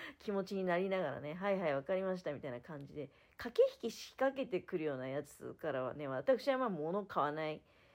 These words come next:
主義なので、で、逆に、まあ、日暮さんなんかはね、あの、まあ、その、見積もりを、まあ、あいみつ取ってるよみたいなことをちらつかせてうんぬんっていうのはあるんだけど、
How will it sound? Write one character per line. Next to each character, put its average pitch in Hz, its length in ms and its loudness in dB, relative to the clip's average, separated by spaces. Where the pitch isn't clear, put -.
主 - 300 -4
義 156 140 -4
な 127 140 -6
の 127 160 -12
で、 151 200 2
で、 170 100 0
逆 233 320 6
に、 359 220 2
ま 233 100 4
あ、 - 100 0
日 233 80 -2
暮 269 220 8
さ 269 220 2
ん 254 60 0
な 262 100 2
ん 233 80 -2
か - 120 -4
は 101 100 -4
ね、 175 180 -4
あ 160 160 -2
の、 143 200 -6
ま 165 80 0
あ、 165 40 2
そ 170 120 -6
の、 139 220 -4
見 185 140 -2
積 208 140 -8
も 240 160 6
り 240 220 -2
を、 240 320 8
ま 160 260 -8
あ、 - 60 4
あ 226 80 12
い 247 40 8
み 247 120 2
つ - 80 -12
取 269 180 4
っ - 20 -20
て 202 100 4
る 175 60 6
よ 214 140 8
み 190 100 2
た 170 60 2
い 147 40 2
な 143 60 0
こ 139 80 -8
と 135 80 -6
を - 20 -10
ち - 180 -2
ら 196 100 8
つ 190 100 -10
か 202 140 2
せ 202 120 -4
て 202 120 0
う 220 100 2
ん 208 60 0
ぬ 185 80 -2
ん - 20 -4
っ 147 40 -10
て 160 100 -12
い - 20 -8
う 147 40 -8
の 151 60 -2
は 165 40 2
あ 196 60 6
る 185 100 0
ん - 20 -4
だ 151 120 -4
け 151 80 -12
ど、 143 160 -6